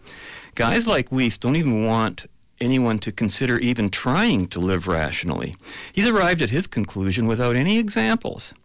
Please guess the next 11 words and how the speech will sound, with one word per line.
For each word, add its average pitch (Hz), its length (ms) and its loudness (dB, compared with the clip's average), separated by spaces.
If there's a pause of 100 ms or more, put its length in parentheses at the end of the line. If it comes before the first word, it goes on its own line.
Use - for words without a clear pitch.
(360)
repeatedly 160 600 0
reminding 92 540 2
us 120 140 -4
that - 180 -4
there's 120 220 -2 (160)
never 120 360 2
been 120 280 0
a 104 80 0
truly 98 380 -2
capitalist 98 720 -2
world 90 340 -2